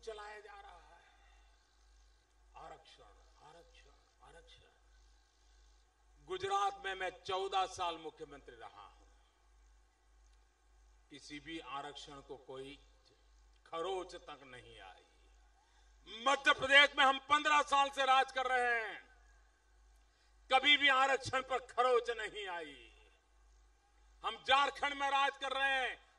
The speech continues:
छत्तीसगढ़ में राज कर रहे हैं, राजस्थान में जा राज कर रहे हैं,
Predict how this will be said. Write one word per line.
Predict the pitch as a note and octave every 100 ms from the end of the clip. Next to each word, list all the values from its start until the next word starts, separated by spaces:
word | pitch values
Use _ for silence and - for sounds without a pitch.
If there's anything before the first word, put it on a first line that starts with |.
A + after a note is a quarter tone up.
| -
छत्तीसगढ़ | C#4+ D4+ D#4 C4+ D4 C#4+
में | D4
राज | D4 D4 C#4+
कर | C#4+
रहे | C#4 D4
हैं, | C#4+ B3+ - - - -
राजस्थान | C4+ D#4 D#4 - D4 D4 C#4+
में | C#4+
जा | C4+ C4+
राज | C4+ C4+ C4+
कर | C4
रहे | C4 C4
हैं, | B3+